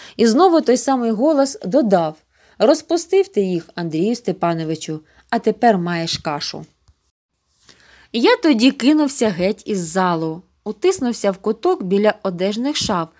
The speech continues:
щоб нічого не бачити і не чути. У коридор вийшов Андрій Степанович, запалив цигарку, покрутив у пальцях почорнілого сірника. «Ви, ви мене тепер відрахуєте?»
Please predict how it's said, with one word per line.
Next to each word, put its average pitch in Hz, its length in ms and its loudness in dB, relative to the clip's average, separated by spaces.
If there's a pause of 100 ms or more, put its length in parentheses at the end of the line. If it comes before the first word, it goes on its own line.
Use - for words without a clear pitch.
(240)
щоб - 220 -8
нічого 277 420 0
не 240 100 0
бачити 220 540 -2
і 185 200 -6
не 254 140 -2
чути. 165 520 -8 (380)
У 185 80 -6
коридор 190 580 0 (240)
вийшов 185 500 -4
Андрій 175 320 -4
Степанович, 165 840 -8 (240)
запалив 330 500 0
цигарку, 233 680 -6 (260)
покрутив 196 640 -2
у 180 100 -6
пальцях 196 520 -4
почорнілого 170 760 -6
сірника. 180 680 -6 (680)
«Ви, 269 400 0
ви 220 180 0
мене 285 260 0
тепер 294 320 2
відрахуєте?» 220 880 -2